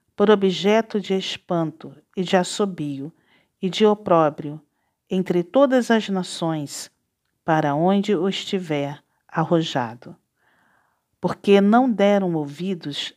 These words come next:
às minhas palavras, diz o Senhor,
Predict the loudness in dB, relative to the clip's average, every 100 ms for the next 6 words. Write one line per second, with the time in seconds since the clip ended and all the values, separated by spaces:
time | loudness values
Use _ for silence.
0 | _ -6 -2 0 4 4 2 2 2 4
1 | 2 -2 -6 -10 -10 -16 -12 -6 -4 -4
2 | -6 -4 -2 -2 -6